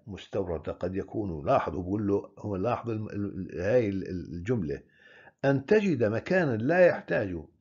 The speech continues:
فيه الناس إلى أشياء مستوردة قد يكون ضربًا من المستحيل"، ما يعني بأنه لابد من وجود فئة أخرى من المواطنين الم-، المختصين تجلب، ها، مختصة، مختصين بجلب، ها،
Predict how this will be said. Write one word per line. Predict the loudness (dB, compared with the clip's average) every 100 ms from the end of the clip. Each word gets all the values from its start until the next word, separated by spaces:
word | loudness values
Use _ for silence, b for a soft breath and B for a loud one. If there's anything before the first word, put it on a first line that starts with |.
| _ -4
فيه | 0 0
الناس | 0 0 -2 -2
إلى | 0 0 0
أشياء | -2 -2
مستوردة | -2 -4 -2 0 0
قد | -2 -2
يكون | -2 -2 -4 0
ضربًا | 0 0 -2 -4
من | -4 -6
المستحيل"، | -6 -8 -12 -12 -10 -12 -18 _ b b b b b b b b b
ما | 6 8
يعني | 8 8 6
بأنه | 6 4 4 2
لابد | 6 6 6 4
من | 2
وجود | 2 2 4 2 0
فئة | 2 4 6 6
أخرى | 4 2 2 2
من | 0
المواطنين | 0 0 0 0 0
الم-، | 0 -2
المختصين | -4 -4 -4 -4 -2 -4 -2 -2 0 0 -2 4
تجلب، | 6 6 4 4 4 2 -10 -12
ها، | -8 -6
مختصة، | -6 -6 0 0 0 -4
مختصين | -4 -6 -8 -8 -6 -4 -4
بجلب، | -4 0 4 4 2 -4
ها، | -6 -8